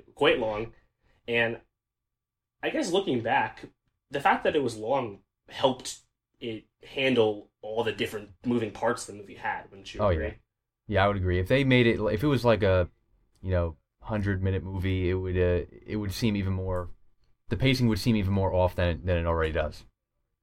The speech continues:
Speaker 2: Right. And let's just jump right into it then. So why, why do people dislike Batman versus Superman: Dawn of Justice? What is the main problem with this?
Speaker 1: I
Speaker 2: There's a
Speaker 1: th-
Speaker 2: lot of cool stuff on screen,
Speaker 1: Right.
Speaker 2: but why, why don't people like it?
Speaker 1: I think the first two acts are very slow.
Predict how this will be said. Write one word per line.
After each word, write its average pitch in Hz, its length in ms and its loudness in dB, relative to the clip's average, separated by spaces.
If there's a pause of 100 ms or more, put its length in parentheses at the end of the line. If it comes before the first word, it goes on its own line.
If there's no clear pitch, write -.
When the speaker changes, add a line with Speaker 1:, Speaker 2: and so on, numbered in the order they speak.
(400)
Speaker 2:
Right. 104 280 -12 (440)
And 143 180 10
let's 151 140 6
just 151 140 -4
jump 135 180 6
right 113 160 0
into 104 220 -10
it 90 80 -14
then. 98 160 -12
So 107 180 0
why, 165 560 -2
why 139 240 2
do 147 160 -4 (380)
people 117 440 -12
dislike 107 720 -10
Batman 98 260 -8
versus 98 180 -14
Superman: 95 400 -16
Dawn 92 180 -14
of 90 60 -18
Justice? - 460 -14
What 120 160 0
is 113 180 -6
the 104 300 -4
main 107 280 -8
problem 95 560 -10
with 87 160 -20
this? - 400 -18 (340)
Speaker 1:
I 101 60 -4
Speaker 2:
There's 123 140 0
a - 20 0
Speaker 1:
th- 165 80 0
Speaker 2:
lot 220 160 8
of - 100 -4
cool 160 240 -2
stuff - 300 0
on 131 220 0
screen, 113 340 6
Speaker 1:
Right. 90 120 6
Speaker 2:
but 107 100 0
why, 123 220 4
why 120 220 4
don't 113 220 0
people 107 260 -10
like 95 240 -12
it? - 100 -14 (160)
Speaker 1:
I 107 100 0
think 135 300 -2 (140)
the 113 200 2
first 127 640 0
two 139 280 -2
acts 113 340 0
are 95 160 -2
very 98 320 2
slow. 98 680 0